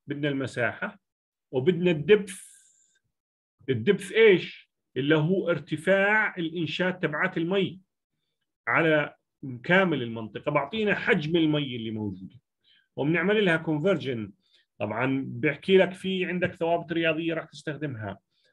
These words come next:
مثل ثابت الإيكر، الفدان الواحد،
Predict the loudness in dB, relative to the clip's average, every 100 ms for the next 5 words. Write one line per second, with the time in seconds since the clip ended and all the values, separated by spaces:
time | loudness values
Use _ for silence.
0 | -4 -2 0 0 -2 0 2 2 0 -6
1 | -4 0 0 0 -4 -4 -6 0 0 2
2 | 0 0 0 -4 -14